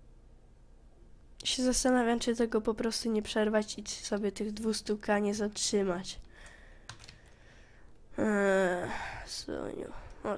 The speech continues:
Chelsea wyjazdowy, to jakoś tak może z-, zejdzie.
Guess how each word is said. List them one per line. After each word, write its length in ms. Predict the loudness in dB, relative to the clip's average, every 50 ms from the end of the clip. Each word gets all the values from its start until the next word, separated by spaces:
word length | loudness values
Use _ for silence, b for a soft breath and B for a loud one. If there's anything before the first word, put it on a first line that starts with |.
| -4 -4 -2
Chelsea 420 | 0 0 0 -2 -4 -6 -6 -8
wyjazdowy, 720 | -8 -6 -8 -8 -6 -8 -8 -6 -4 -4 -4 -4 -6 -14 -14 -14
to 140 | -14 -12 -12
jakoś 500 | -10 -10 -12 -14 -16 -16 -16 -16 -16 -16 -16 -18
tak 320 | -16 -16 -14 -14 -10 -10
może 400 | -8 -8 -6 -8 -6 -6 -6 -6
z-, 240 | -6 -8 -10 -10 -12 -14 -18 -12 -8 -8 -8
zejdzie. 420 | -4 0 0 0 2 2 0 -2